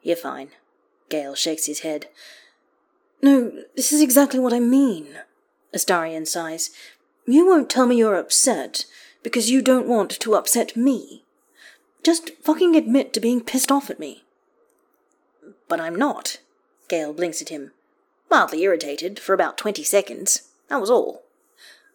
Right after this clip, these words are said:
"Oh." Astarion blinks at him.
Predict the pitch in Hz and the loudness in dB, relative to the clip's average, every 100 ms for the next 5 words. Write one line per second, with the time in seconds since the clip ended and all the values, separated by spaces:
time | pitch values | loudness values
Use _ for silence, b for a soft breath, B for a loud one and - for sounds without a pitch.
0 | b _ _ _ 294 175 - _ _ _ | b _ _ _ 0 0 -6 _ _ _
1 | _ _ _ _ - - 175 170 156 156 | _ _ _ _ -6 0 0 0 -4 -2
2 | 190 175 156 156 | -2 -2 -8 -8